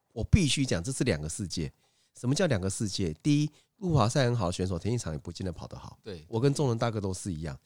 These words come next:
Speaker 1: 众人大哥也不会否认。那田径赛跑得很好的选手，也不代表路跑赛可以跑得很好。
Speaker 2: 同意，同意。
Speaker 1: 那我讲的还是指平路哦，哦，而不是田径赛选手去跑山路这件事情哦。然后当然跑姿、跑法跟熟悉度都不一样，对。然后再来是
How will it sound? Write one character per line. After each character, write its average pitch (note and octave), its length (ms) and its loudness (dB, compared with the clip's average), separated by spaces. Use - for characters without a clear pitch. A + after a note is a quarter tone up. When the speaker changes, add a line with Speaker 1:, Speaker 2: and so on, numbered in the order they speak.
Speaker 1:
众 D#3 80 -4
人 D3 60 0
大 C#3 100 0
哥 C3 100 0
也 G2 160 -2
不 F#2 140 -8
会 F#2 100 -2
否 D2 220 -12
认。 D2 120 -6
那 E3 120 -2
田 D3+ 180 4
径 F#3 140 6
赛 G3+ 120 8
跑 D3 160 6
得 A2 140 0
很 D3 160 0
好 B2 100 2
的 G2+ 80 2
选 G2+ 160 2
手， G#2 120 0
也 F#2+ 120 -2
不 C#3 120 -4
代 D#3+ 160 2
表 G2 100 2
路 B2 160 2
跑 B2 140 -2
赛 B2+ 100 0
可 A#2+ 80 -4
以 A#2+ 60 -2
跑 D#2+ 160 -8
得 D#2 120 -8
很 D2 80 -10
好。 F#2+ 120 -12
Speaker 2:
同 G#2+ 100 -8
意， A2 180 -10
同 - 140 -20
意。 - 140 -20
Speaker 1:
那 E3+ 120 2
我 F#3+ 140 8
讲 A#2+ 160 4
的 A2 80 2
还 C3 80 4
是 D#3 100 0
指 A#2 200 -2
平 F2 240 0
路 G2 180 0
哦， D#2 180 -2
哦， F#2 240 0
而 B2+ 60 4
不 D3 80 4
是 D#3+ 120 0
田 D3+ 180 2
径 E3 80 4
赛 - 20 6
选 C3 140 2
手 A2+ 100 2
去 B2 60 0
跑 D2+ 180 -6
山 F2+ 280 -2
路 F#2+ 100 -4
这 F#2+ 120 -4
件 F2+ 120 0
事 E2+ 160 -8
情 C2+ 240 -10
哦。 A#1+ 100 -18
然 A#2+ 120 0
后 E3 80 2
当 F3+ 120 2
然 D#3 120 4
跑 - 200 4
姿、 C#3 200 -2
跑 B2 240 0
法 F#2 180 -2
跟 A#2 100 0
熟 G#2+ 200 -2
悉 G#2 120 -4
度 - 120 -14
都 A2 100 -2
不 G2 260 -4
一 D2 200 -12
样， C#2 120 -10
对。 D#2 180 -6
然 A2 100 -6
后 D3 60 -2
再 E3 160 4
来 C#3 60 4
是 C#3+ 220 2